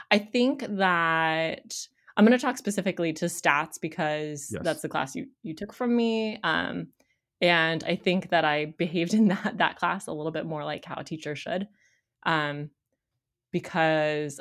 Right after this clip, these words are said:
Speaker 1: of the role modeling that I, I saw with, um, my statistics professors that I did not see from my, from, like, hi-, my high school math teachers. So anyway, um, when it, when it came to that class, I think I, you know, it's an A P class, so,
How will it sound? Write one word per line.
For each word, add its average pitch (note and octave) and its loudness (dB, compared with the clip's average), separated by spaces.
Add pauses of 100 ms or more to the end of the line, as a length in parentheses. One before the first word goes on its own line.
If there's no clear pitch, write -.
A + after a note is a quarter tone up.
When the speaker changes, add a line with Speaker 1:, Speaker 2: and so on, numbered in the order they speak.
Speaker 1:
of D3 -6 (380)
the E3 0
role D3+ 0
modeling D3 -6
that - -8
I, D3 -8
I C#3 -4
saw D#3+ -4 (160)
with, D3 -8 (180)
um, C3+ -10
my C3+ -8
statistics C#3 -14
professors D#3 -6
that - -6
I D3 -4
did D3 -6
not D#3 -2
see G#3+ -6
from E3 -8
my, - -10 (580)
from, E3 -6
like, D3 -4 (120)
hi-, D#3+ -8
my D3+ -4
high C#3 -8
school D3 -10
math F3+ 0
teachers. A3+ -8 (500)
So A#3 10
anyway, F3+ 8
um, F#3 6
when G3+ 2
it, - -4
when G#3+ 2
it G#3+ 0
came A#3 4
to A#3+ 0
that F3 2
class, F3 2
I F3 -2
think F#3 -4
I, D3+ -2 (160)
you F#3+ 6
know, F3+ 4
it's D#3 -2
an F3 0
A F3 0
P G#3+ 0
class, - -2
so, D3 -4